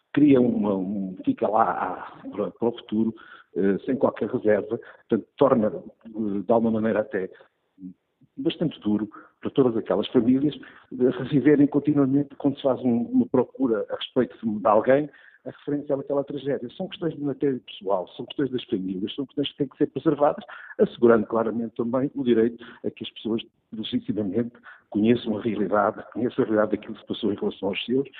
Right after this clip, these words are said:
e também tenham acesso àquilo que for necessário para salvaguardar e para exigir a reparação desses direitos. Esta é a posição do Partido Socialista sobre esta matéria, que penso que é, eh, posição sensata, uma posição que preserva a reserva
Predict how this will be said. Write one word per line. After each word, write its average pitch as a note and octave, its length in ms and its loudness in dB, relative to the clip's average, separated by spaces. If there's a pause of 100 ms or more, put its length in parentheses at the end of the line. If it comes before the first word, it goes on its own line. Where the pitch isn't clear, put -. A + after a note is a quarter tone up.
(180)
e A2+ 80 -4
também B2+ 320 6
tenham A#2+ 240 2
acesso B2 340 0
àquilo A2+ 220 -2
que - 100 -16
for A#2 140 2
necessário B2+ 380 0
para - 120 -12
salvaguardar A2+ 580 4
e A#2 120 -4
para A#2 140 -6
exigir A#2 360 -2 (320)
a C#3 60 -12
reparação B2 460 2
desses A#2 240 -2
direitos. A2+ 380 2
Esta G3 220 -2
é D3 40 8
a C#3 40 4
posição A2+ 360 -4
do G2+ 60 -6
Partido A2 320 -10
Socialista - 360 -12
sobre F2 180 -12
esta - 160 -12
matéria, A#2 360 0
que - 80 -10
penso F2+ 280 -2
que - 160 -10
é, F#2 60 -8 (600)
eh, G#2+ 340 4
posição G#2 460 -8
sensata, G#2 800 0
uma A2 120 0
posição A2+ 540 0 (320)
que - 80 -20
preserva G#2+ 500 2
a F#2+ 80 -4
reserva G2 460 -2